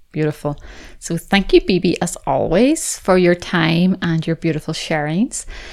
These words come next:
And I know that people, I'm going to do this for you, just for the crack, I know that people will come home to themselves at your homecoming class,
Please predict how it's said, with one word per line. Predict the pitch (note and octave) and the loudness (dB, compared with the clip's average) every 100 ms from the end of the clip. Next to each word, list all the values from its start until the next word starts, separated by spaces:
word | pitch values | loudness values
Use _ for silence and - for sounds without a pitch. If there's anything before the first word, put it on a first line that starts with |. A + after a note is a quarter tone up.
| - - - - - | -18 -18 -20 -10 -2
And | F#3 F3+ F3 | 2 4 2
I | F#3 | 2
know | F#3 G3 G3+ | 6 8 8
that | G3 F#3+ | 6 4
people, | C4 C4 E4 E4 - | 0 4 6 6 4
I'm | G3+ G#3+ | 2 2
going | F#3+ | 4
to | F3+ | 4
do | F#3 | 2
this | F#3+ | 2
for | - G3+ | 2 4
you, | A3 C4 | 4 2
just | A3 G#3+ | 0 0
for | |
the | G#3+ | 0
crack, | G#3+ G#3+ A#3+ | 4 2 4
I | G#3 | 2
know | G3+ | 4
that | F#3+ F#3+ | 4 4
people | C4 B3+ A3 | 2 4 4
will | E3 | 4
come | F#3 - A3 G#3+ | 2 2 4 4
home | G3+ - G#3+ A3 | 2 0 2 4
to | A3 | 2
themselves | G#3 G#3 - C4+ B3 - | 0 0 2 2 2 -2
at | F3+ - | -8 2
your | A3+ | 2
homecoming | E3+ E3+ F3+ F#3 G3 | 4 4 4 2 2
class, | A3+ - E3 E3 F#3+ | 2 2 2 4 4